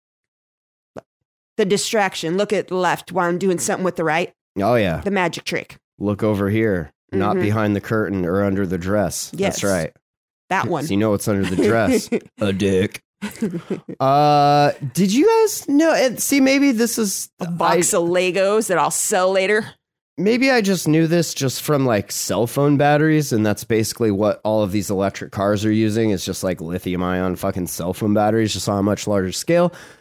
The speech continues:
Speaker 2: And living in cold states like Montana and, and everything, you know that, like,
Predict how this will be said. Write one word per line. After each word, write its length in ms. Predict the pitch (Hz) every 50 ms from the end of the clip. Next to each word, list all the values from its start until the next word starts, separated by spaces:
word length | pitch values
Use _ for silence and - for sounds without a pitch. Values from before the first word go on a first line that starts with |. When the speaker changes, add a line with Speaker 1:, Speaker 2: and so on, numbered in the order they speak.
| _ _ _ _ _ -
Speaker 2:
And 260 | 156 180 180 170 170
living 280 | 175 220 202 180 202 190
in 320 | 175 165 160 156 110 - _ _ _ -
cold 300 | - 143 143 135 120 117
states 360 | - - - 120 107 113 - -
like 160 | 131 117 98
Montana 500 | 107 107 104 98 - - 104 98 101 110
and, 240 | 110 104 101 101 101
and 200 | 92 110 107 104
everything, 320 | 101 101 104 107 127 135
you 120 | 123 117 117
know 320 | 107 104 92 92 98 110 120
that, 240 | 117 110 101 76
like, 320 | 107 110 104 104 98 -